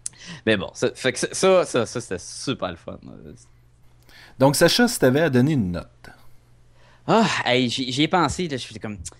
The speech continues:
Speaker 1: bon, là, on donne une note sur Civil War, la bande dessinée, et non Civil War avec toutes les, les, leurs répercussions
Speaker 2: On,
Speaker 1: puis
Speaker 2: on
Speaker 1: les
Speaker 2: parle de
Speaker 1: crossovers.
Speaker 2: ces sept numéros-là uniquement.
Speaker 1: On parle de ces sept numéros-là, là, que tu le prends, tu le lis, puis c'est ça qu'on,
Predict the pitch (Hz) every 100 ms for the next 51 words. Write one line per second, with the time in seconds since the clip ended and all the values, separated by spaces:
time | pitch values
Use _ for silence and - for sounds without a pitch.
0 | _ - 127 117 208 190 - _ _ _
1 | _ _ _ - 120 160 165 123 113 120
2 | 135 - 123 - 123 110 107 107 120 131
3 | 127 - 120 117 113 104 - 123 143 165
4 | - 110 120 - 104 101 104 110 113 104
5 | 120 107 95 95 - - - - - 110
6 | 98 90 101 92 104 110 101 - 131 117
7 | 127 135 175 185 147 - 123 - 175 160
8 | 151 127 120 101 92 78 58 78 80 131
9 | 160 165 147 - 113 - 156 - 110 101
10 | 101 101 120 135 127 - 123 - 120 131
11 | 135 127 113 113 120 123 - 107 - 107
12 | - 131 123 98